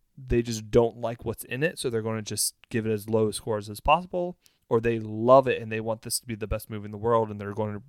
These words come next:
bomb it so that it's super high. Critiques can be the same way in a roundabout way, where if you're looking at the wrong critic,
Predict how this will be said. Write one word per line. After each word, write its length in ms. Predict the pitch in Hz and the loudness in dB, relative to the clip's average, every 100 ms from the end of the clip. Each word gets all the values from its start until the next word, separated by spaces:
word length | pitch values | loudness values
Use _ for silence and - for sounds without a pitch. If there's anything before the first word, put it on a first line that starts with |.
| _ | _
bomb 260 | 110 104 110 | 2 2 0
it 160 | 101 _ _ - | -12 _ _ -12
so 120 | 110 | -10
that 160 | 101 98 | -8 -10
it's 180 | - - | -6 -6
super 300 | - - 104 | -4 -4 -4
high. 340 | 135 113 - _ _ _ _ _ _ _ _ _ _ _ _ _ _ | -4 -4 -6 _ _ _ _ _ _ _ _ _ _ _ _ _ _
Critiques 580 | - 117 - 240 240 - | -2 -2 0 -4 -4 -8
can 380 | - - 123 151 | -8 -6 -4 -2
be 120 | 139 | -2
the 180 | 135 120 | -4 -4
same 340 | - 113 104 | -4 -6 -6
way 460 | 107 170 143 117 113 | 4 6 6 4 -8
in 160 | - 113 | -12 -10
a 40 | |
roundabout 440 | 104 101 104 101 - | -6 -6 -6 -6 -6
way, 280 | - - - _ _ _ _ _ _ | -8 -12 -12 _ _ _ _ _ _
where 580 | - 117 117 113 113 117 _ _ _ _ _ _ _ _ _ _ _ _ _ _ | -6 -2 2 0 -2 -8 _ _ _ _ _ _ _ _ _ _ _ _ _ _
if 140 | 131 | -4
you're 140 | 127 127 | 0 0
looking 360 | 127 - 160 | 0 -4 -10
at 100 | 156 | -4
the 80 | 143 | -4
wrong 360 | 120 120 120 - | 0 0 0 -6
critic, 460 | - 104 - - | -8 -8 -8 -18